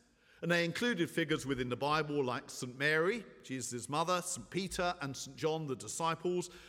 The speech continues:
but also later figures who'd been canonized or declared to be saints by the church,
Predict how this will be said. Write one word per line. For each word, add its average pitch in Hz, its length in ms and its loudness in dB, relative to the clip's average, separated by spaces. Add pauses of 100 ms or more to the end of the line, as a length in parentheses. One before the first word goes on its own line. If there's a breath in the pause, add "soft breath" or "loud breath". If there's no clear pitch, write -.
(160 loud breath)
but - 100 2
also 240 300 4
later 226 340 0
figures 107 460 -4
who'd 113 160 -10
been 127 180 -2
canonized 147 800 0
or 113 140 0
declared 139 440 0
to 139 80 -8
be 135 120 -8
saints 113 440 -4
by 113 180 -8
the 113 100 -12
church, 135 380 0